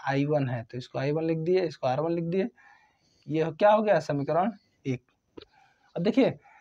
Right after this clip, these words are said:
अब दूसरे प्रतिरोधक के लिए I का मान निकालेंगे, तो I equal to, आई टू equal to, इसमें टू है, तो आई टी, आई टी आई टू equal to, आई टू equal to क्या होगा, V बटा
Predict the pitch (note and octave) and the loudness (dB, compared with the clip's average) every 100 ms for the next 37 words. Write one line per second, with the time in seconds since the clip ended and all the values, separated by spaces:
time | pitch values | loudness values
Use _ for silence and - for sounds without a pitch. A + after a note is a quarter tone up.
0 | _ _ _ - C#3+ C#3+ D3+ E3+ F3 F3 | _ _ _ -8 -4 -2 -2 -2 -2 0
1 | F#3 F#3 F#3 F3 G3 F#3+ G3+ - _ _ | 4 4 4 2 4 4 2 -4 _ _
2 | _ _ D#3+ E3+ F#3+ F#3+ F#3+ F#3+ F#3+ G3 | _ _ 0 2 4 4 4 6 4 4
3 | G3 F#3+ - C3 D#3 F3 E3 F3+ F3 E3+ | 2 0 -6 -2 2 2 0 2 2 4
4 | D3 B2 B2 - _ - C#3+ D3+ D#3+ D3 | 2 0 -2 -12 _ -10 -4 0 0 -2
5 | - F#3+ F#3 E3 D#3 C3+ B2 C3 A#2+ _ | -2 0 0 0 2 2 0 -6 -8 _
6 | _ - D#3+ C3+ A3 A3+ A3 A#3+ - - | _ -10 -6 -4 0 2 0 -4 -14 -20
7 | - _ - C#3 C#3+ F3+ F3 F3+ D#3+ D3+ | -20 _ -2 0 2 2 0 0 0 2
8 | D#3 D#3 - - G#3+ F3+ - - _ _ | 2 0 -6 0 2 2 -4 -12 _ _
9 | _ _ _ - - E3 G3 E3+ - A3 | _ _ _ -6 2 6 6 4 4 6
10 | G#3 E3 E3+ D3+ C#3 C3+ B2+ - D#3 D#3 | 6 6 6 4 2 -6 -6 -2 0 2
11 | G3+ G3+ G3 F3+ D4+ C4+ G#3 D#3+ B2+ B2 | 0 -2 0 0 2 0 2 0 0 -6
12 | _ _ _ - - - _ - _ _ | _ _ _ -20 -20 -20 _ -20 _ _
13 | - _ _ _ - E3 C3 F#3 F#3 G3+ | -20 _ _ _ -4 0 2 6 6 6